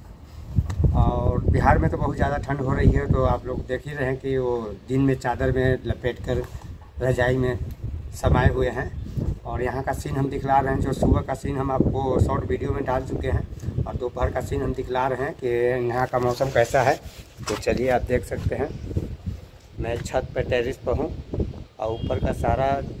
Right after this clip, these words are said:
नज़ारा आपको हम दिखला रहा हूँ। तो देखिए यहाँ पर धूप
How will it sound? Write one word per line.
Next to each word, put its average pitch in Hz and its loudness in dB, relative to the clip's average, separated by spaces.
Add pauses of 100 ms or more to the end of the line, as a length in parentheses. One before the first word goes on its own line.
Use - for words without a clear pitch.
(100)
नज़ारा 127 0
आपको 123 2
हम - 6
दिखला 123 0
रहा - 2
हूँ। - -4 (640)
तो - -12
देखिए - 0 (1400)
यहाँ 120 -6
पर 127 -4
धूप 135 -4